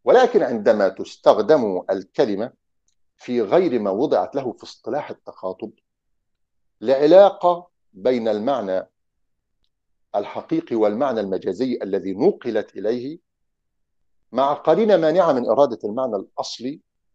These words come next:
هذا يسمى بالاستعارة. لما أقول مثلًا إيه؟ "رأيت أسدًا يحمل سلاحًا." رأيت أسدًا يحمل سلاحًا. إزاي أسد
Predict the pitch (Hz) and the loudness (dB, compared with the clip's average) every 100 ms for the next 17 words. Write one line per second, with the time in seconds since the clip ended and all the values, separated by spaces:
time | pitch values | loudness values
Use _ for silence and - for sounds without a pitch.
0 | _ - 127 110 190 - 117 107 92 87 | _ 0 2 2 -2 -6 -6 -6 -8 -10
1 | - 73 80 - _ _ _ _ 107 127 | -10 -6 -6 -8 _ _ _ _ -6 0
2 | 185 160 156 123 113 123 123 120 - _ | 2 2 0 0 -2 0 -4 -4 -12 _
3 | _ _ _ 104 127 180 190 156 180 185 | _ _ _ 0 4 4 2 0 0 0
4 | 143 131 127 135 170 - 123 120 113 117 | 2 0 0 0 -4 -6 -8 -6 -6 0
5 | 104 92 - 92 85 85 _ _ _ _ | 2 2 0 -8 -8 -20 _ _ _ _
6 | _ _ _ 92 90 135 143 - - 131 | _ _ _ -12 -6 -6 -8 -10 -10 -10
7 | 98 95 - _ _ - 117 - 113 107 | -10 -12 -16 _ _ -10 -10 -8 -12 -12
8 | - 104 92 - - _ _ _ _ _ | -12 -12 -12 -16 -20 _ _ _ _ _
9 | - 87 123 135 131 131 113 - | -20 -4 0 0 -2 -4 -8 -10